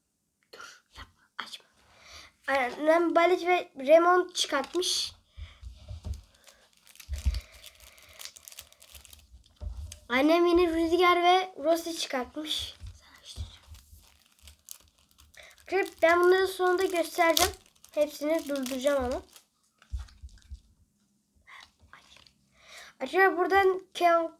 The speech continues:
İrfan Kahveci çıkarttım. Bir de Skylander diye bir kart çıktı.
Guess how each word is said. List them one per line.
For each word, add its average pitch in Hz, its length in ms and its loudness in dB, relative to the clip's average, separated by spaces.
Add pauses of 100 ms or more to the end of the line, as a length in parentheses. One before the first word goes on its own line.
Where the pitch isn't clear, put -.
(580)
İrfan 339 600 -2
Kahveci 320 600 -2
çıkarttım. 302 680 -4 (1300)
Bir 277 180 -4
de 339 300 0
Skylander 302 1000 0
diye 311 220 0
bir 294 80 -6
kart 294 280 -2
çıktı. - 540 -4